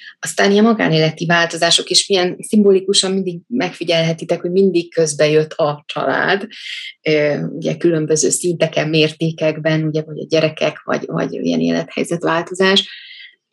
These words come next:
És mindig ott volt azért bennem a gondolat, hogy valamit majd, ahol én a magam ura leszek. És mikor ezt először ugye megléptem, akkor ezzel a tapasztalással úgy voltam vele, ott nagyon az volt bennem, hogy,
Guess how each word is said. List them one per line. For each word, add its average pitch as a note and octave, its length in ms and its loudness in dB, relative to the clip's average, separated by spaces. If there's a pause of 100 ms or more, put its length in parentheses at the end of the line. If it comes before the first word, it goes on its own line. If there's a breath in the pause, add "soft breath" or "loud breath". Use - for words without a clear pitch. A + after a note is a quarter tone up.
(160)
És F#3+ 480 4
mindig C#4 280 4
ott G#3 140 4
volt G3 220 6
azért F#3 240 4
bennem F3 260 0
a D#3+ 40 -6
gondolat, B3 480 4
hogy F#3 120 -2
valamit D#3+ 440 0
majd, D#3 240 -2
ahol D#3+ 240 0
én D3+ 160 0
a D3+ 40 0
magam D3+ 320 -2
ura D3 220 -6
leszek. - 640 -6 (400)
És E3+ 480 2
mikor G3 260 2
ezt G3 220 2
először G3 360 2
ugye E3 160 0
megléptem, G#3+ 1000 2
akkor F3+ 300 -6
ezzel E3 320 0
a D3+ 260 -2
tapasztalással D#3+ 1040 0
úgy D#3+ 220 -4
voltam D3+ 380 0
vele, D#3+ 220 2
ott E3 140 -2
nagyon F#3 380 2 (720 loud breath)
az F#3+ 220 2
volt F3 220 4
bennem, E3+ 420 0
hogy, E3 440 -2